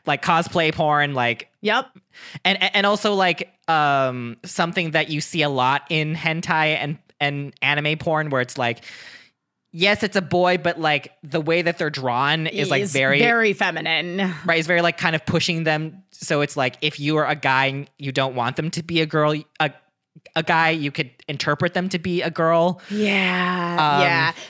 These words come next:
Speaker 2: But it was interesting because it, because of the way it ends. 'Cause, like, basically Leo goes through a whole bunch of different costumes, uh, and, uh, and then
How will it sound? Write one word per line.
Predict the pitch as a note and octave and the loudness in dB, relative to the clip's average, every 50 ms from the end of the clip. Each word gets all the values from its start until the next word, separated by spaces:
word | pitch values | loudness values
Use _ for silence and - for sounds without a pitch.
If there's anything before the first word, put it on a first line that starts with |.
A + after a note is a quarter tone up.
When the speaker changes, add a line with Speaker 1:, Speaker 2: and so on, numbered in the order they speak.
| - - | -6 -2
Speaker 2:
But | G4 F#4+ | 0 0
it | G4 F#4+ | 2 2
was | G4 G4 E4 | 0 0 0
interesting | D#4 F#4+ G4+ - B4+ A#4 - - F4+ E4 D#4+ | 0 -2 0 0 0 -2 -2 0 -2 0 0
because | C#4+ D4 B3 D4+ C#4+ B3+ | 0 0 0 0 0 0
it, | C#4+ - - _ - A3+ | -2 -4 -6 _ -8 -4
because | A3 C#4+ A#3+ D#4+ E4 B3+ | -4 -2 0 0 2 2
of | D#4 C4 | 2 2
the | A#3 D4 | 2 2
way | C#4 C#4+ C#4 B3 | 2 2 2 2
it | - - | 0 0
ends. | A3+ B3 B3+ G3+ D#3 C#3 A#2+ D#2+ - - | 0 0 0 0 -2 -4 -8 -8 -6 -4
'Cause, | - D#4 C#4+ B3 | -2 0 2 2
like, | D#4 D4+ - - - - - _ - | 2 2 0 -4 -14 -20 -18 _ -2
basically | E4+ F4+ G4 G#4 G#4 - F4 E4 D#4 D4 C4 - - _ | 0 0 2 0 0 -2 -2 -4 -4 -4 -4 -6 -8 _
Leo | - C4 D4 D4 D#4+ E4 D#4+ | -6 -4 -2 0 2 2 2
goes | C4 C#4+ C#4 C4 - | 2 0 0 0 0
through | - C#4+ B3+ A#3+ A3+ | -2 0 2 2 2
a | A#3 A#3 | 2 0
whole | F#3+ - A3+ A#3 A#3 A#3+ B3 B3+ B3+ C4 C4 B3+ B3+ B3+ A#3+ | 0 0 0 2 2 4 4 4 6 6 6 6 4 4 4
bunch | A#3+ A#3+ A#3 G#3+ - | 4 2 0 0 0
of | A#3 | -2
different | G#3+ G3+ G3+ F3+ D3 | -2 -2 -2 -4 -4
costumes, | E3 A3 C4+ C4+ C#4 - - - F3+ E3 D#3 D#3 D3+ D#3 E3+ F#3+ F#3 - - - - - | -2 0 0 0 0 0 -2 -2 -2 -2 -2 -4 -6 -8 -8 -6 -4 -4 -4 -4 -2 0
uh, | F#3+ F#3+ F#3 F3+ F3+ F3 F3 F3 F3+ E3+ - _ _ _ - F#3+ | 0 2 4 4 4 4 4 4 2 2 -2 _ _ _ -8 -4
and, | G3 F#3 F#3 F#3 F#3 F#3 F#3 F3 G3+ | -2 0 0 0 -2 -2 -4 -2 0
uh, | G3 F3+ F3 E3+ E3+ E3+ E3 - - - _ _ _ _ _ - A#3 | 2 2 4 4 2 0 0 -4 -8 -20 _ _ _ _ _ -4 -2
and | A3+ A#3 G#3+ | 0 0 2
then | A3 G#3+ G#3+ G#3 G#3 G#3 G#3 G#3 - | 2 2 2 2 0 -2 -4 -6 -8